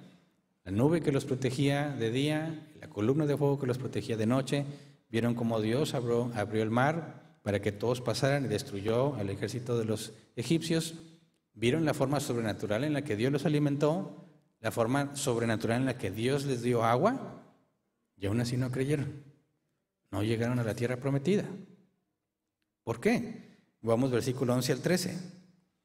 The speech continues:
"Todo esto sucedió para servir de ejemplo y quedó escrito para advertencia nuestra,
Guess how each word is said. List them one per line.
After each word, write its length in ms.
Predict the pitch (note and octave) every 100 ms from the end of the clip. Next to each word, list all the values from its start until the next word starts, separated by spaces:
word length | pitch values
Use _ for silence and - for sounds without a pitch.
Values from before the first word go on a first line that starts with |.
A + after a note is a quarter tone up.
| _ - _ _
"Todo 200 | D3+ E3
esto 180 | E3+ F3+
sucedió 480 | F3+ F3 B2+ C#3+ -
para 180 | C#3+ C3
servir 340 | B2+ C3 C3+
de 80 | C#3
ejemplo 500 | - B2 A2+ A2 A2
y 80 | A2
quedó 240 | - G#2 C#3+
escrito 400 | - A#2+ B2 B2+
para 220 | A2 G#2+
advertencia 600 | G2 G2 A2+ B2 B2 A2+
nuestra, 540 | A2+ C#3 - G#2 D3